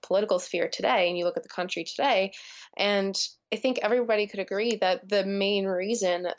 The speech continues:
that we're such a divided country is that people aren't willing to have open conversations and understand one another.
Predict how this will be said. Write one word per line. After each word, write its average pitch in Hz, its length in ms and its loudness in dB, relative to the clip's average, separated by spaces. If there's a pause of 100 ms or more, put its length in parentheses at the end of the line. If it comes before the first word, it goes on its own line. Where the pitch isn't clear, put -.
that 180 420 2 (280)
we're 202 140 0
such 190 220 0
a 190 40 -8
divided 170 460 0
country 190 440 -2
is 180 140 -2
that 175 240 2
people 180 360 0
aren't 175 300 -2
willing 175 320 0
to - 120 -2
have 175 360 0 (920)
open 240 280 2
conversations 202 760 0
and 190 180 -2
understand 185 720 0
one - 180 -4
another. - 520 -2